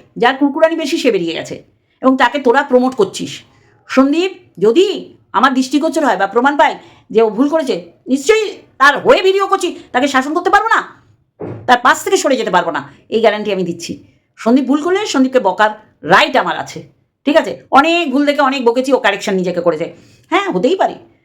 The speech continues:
ওর বয়স নেই, ওর শরীরে খিদে নেই, তোরাই তো বলেছিস ও physically unfit, কিন্তু এখন দেখছি তোরাই এমন করছিস যে অতিরিক্ত পৈশাচ-, পৈশাচিক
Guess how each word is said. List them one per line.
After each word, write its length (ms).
ওর 160
বয়স 320
নেই, 220
ওর 120
শরীরে 300
খিদে 220
নেই, 120
তোরাই 280
তো 80
বলেছিস 260
ও 20
physically 380
unfit, 300
কিন্তু 160
এখন 220
দেখছি 180
তোরাই 340
এমন 320
করছিস 420
যে 60
অতিরিক্ত 500
পৈশাচ-, 560
পৈশাচিক 600